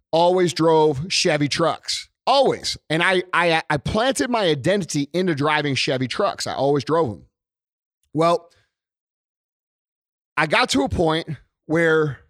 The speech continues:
you know, and, like, dude, I'm not saying I was, like, pro Chevy. I'm saying, like, I hated Ford. I hated Ford.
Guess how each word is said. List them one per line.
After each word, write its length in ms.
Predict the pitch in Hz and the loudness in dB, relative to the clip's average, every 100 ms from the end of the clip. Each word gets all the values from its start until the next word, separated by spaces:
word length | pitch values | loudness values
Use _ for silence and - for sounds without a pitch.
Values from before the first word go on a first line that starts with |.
| _ | _
you 80 | 139 | -4
know, 160 | 147 147 | -2 0
and, 220 | 165 180 | -2 -2
like, 220 | 190 175 | -2 -2
dude, 160 | 139 220 | -2 0
I'm 120 | 214 | 0
not 140 | 254 208 | 0 0
saying 220 | 196 160 | -2 0
I 60 | |
was, 140 | 147 139 | 0 -2
like, 180 | 127 - | -4 -6
pro 260 | - 156 | -2 0
Chevy. 460 | 147 - 127 131 156 | 0 -2 -2 -2 -2
I'm 140 | 165 | -2
saying, 320 | 214 220 175 147 | -2 0 -2 -2
like, 160 | 143 | -2
I 80 | 147 | -4
hated 500 | 113 104 156 170 185 | -4 -2 0 2 0
Ford. 400 | - 220 240 90 - _ _ | 0 0 2 -2 -12 _ _
I 140 | - 190 | -2 -2
hated 540 | 170 - 277 330 214 | -2 0 2 2 0
Ford. 380 | - 123 92 - | -2 -8 -10 -14